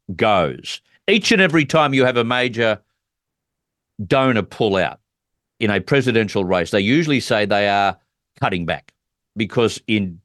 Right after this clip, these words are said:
de-, deference and respect to the person that they backed, you don't say, "I'm pulling everything out, I'm going, I'm leaving us stranded." You don't say that. You pull your money out,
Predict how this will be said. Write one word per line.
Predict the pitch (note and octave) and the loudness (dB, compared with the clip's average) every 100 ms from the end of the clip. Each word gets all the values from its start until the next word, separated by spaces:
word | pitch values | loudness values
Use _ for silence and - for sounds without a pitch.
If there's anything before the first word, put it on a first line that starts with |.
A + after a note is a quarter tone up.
| _ _ _ _ | _ _ _ _
de-, | E3+ F#3 - | 0 0 0
deference | A2+ E3+ F#3 F#3 G#3 - - - _ - | 0 0 2 2 0 -8 -12 -18 _ -2
and | C3 B2 A#2+ - | 0 0 -2 -2
respect | G2 - - F#3+ G#3+ - - _ _ _ | -2 -2 0 0 0 -4 -20 _ _ _
to | B2+ | -4
the | G2+ | -4
person | - A3 A#3 E3+ C#3 A2 | 4 6 6 4 0 2
that | G2+ - | 0 0
they | F#2+ F2 | 0 0
backed, | D2 C#3 F3 _ - _ _ - | 0 -2 -2 _ -20 _ _ -6
you | A#2 | -2
don't | C#3 C#3 | 0 -2
say, | - B2 A#2 A#2 - | 0 0 2 2 0
"I'm | C#3 | 0
pulling | - A3+ G3+ | 0 2 4
everything | F#3+ F3 D#3+ D3 | 2 0 -2 -2
out, | C#3+ C#3 - | -2 -2 0
I'm | D#3 D#3+ | 0 2
going, | D#3 D3+ D3 C#3 | 2 2 0 -4
I'm | B2 | -2
leaving | D#3+ C#3+ C3 | -2 0 -2
us | B2+ | -2
stranded." | C3+ B2 A#2 A#2+ | -2 0 -2 -2
You | A#2 | 0
don't | A#2+ G#2 | -2 -2
say | F#2 D#2 | -2 -4
that. | C2+ _ _ _ _ _ _ _ _ _ | -6 _ _ _ _ _ _ _ _ _
You | G#2+ | -4
pull | - F#3+ | 2 4
your | C#3 | 4
money | B2 A#2 F#2 | 2 2 2
out, | E2+ C#3+ | 0 -2